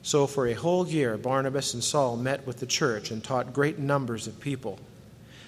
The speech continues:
The disciples were called Christians first at Antioch. During this time, some prophets came down from Jerusalem to Antioch. One of them,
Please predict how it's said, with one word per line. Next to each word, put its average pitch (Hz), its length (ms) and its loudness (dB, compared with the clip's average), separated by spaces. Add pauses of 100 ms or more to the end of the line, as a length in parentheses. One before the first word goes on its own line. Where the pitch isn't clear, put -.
The 147 80 2
disciples 151 580 6
were 135 60 -2
called 131 320 -2
Christians 113 640 -2
first 107 420 -2
at 117 100 -6
Antioch. 120 540 -2 (1300)
During 147 340 4
this 127 160 -2
time, 131 400 0
some 123 220 -4
prophets 147 460 2
came 127 260 -2
down 117 260 -2
from 120 160 -6
Jerusalem 117 680 -2
to 127 140 -6
Antioch. 113 600 -6 (400)
One 147 220 4
of 147 100 4
them, 123 280 -2